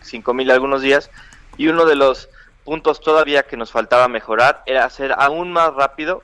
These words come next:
la entrega de los resultados de covid, con el objetivo que la gente supiera tan pronto un laboratorio los procesa, cuál fue su resultado, tanto para,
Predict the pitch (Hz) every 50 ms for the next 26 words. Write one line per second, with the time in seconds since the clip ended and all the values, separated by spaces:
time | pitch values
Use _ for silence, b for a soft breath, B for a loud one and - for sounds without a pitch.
0 | _ _ - 123 120 117 - 127 127 127 131 131 127 120 113 107 104 107 101 -
1 | - 110 104 - 113 113 113 120 120 113 110 107 - - 110 - 110 107 - 117
2 | 113 120 139 165 170 _ _ _ _ _ _ _ _ - 143 147 156 160 156 151
3 | 147 - - 139 - 135 135 143 - - 123 110 113 - 127 123 120 165 - -
4 | 113 117 120 117 117 117 - 165 165 170 165 - 160 151 147 151 156 151 151 135
5 | 117 113 110 - 123 123 117 113 - - 104 104 117 120 - 175 160 - _ _
6 | _ _ _ _ - 135 127 - - 127 - 127 113 107 107 - 110 101 - 104
7 | 101 85 - - - 127 120 113 - 120 113 - 123 120 117 117 117 113 - -